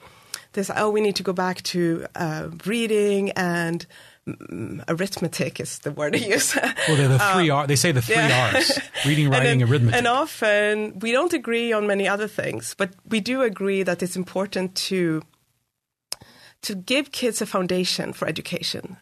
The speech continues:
Speaker 1: 'Cause what happens now is that they come to middle school with all kind of reading levels, all kind of, um, background in, proficiency in math.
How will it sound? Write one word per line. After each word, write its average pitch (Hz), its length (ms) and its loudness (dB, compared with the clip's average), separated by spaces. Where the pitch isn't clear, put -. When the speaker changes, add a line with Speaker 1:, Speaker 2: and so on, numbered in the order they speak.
Speaker 1:
'Cause - 180 -6
what 208 100 -4
happens 226 380 -4
now 247 200 0
is 175 200 0
that 170 220 -2
they 180 100 -2
come 240 260 -4
to 208 140 -4
middle 196 240 -2
school 175 400 -2
with 165 180 -2
all 180 220 -2
kind 160 360 -2
of 147 160 -8
reading 240 280 0
levels, 214 480 -4
all 180 140 -2
kind 160 280 -4
of, 151 140 -4
um, 151 400 -4
background 156 400 -4
in, - 220 -6
proficiency 190 540 -2
in 156 100 -2
math. 240 480 -2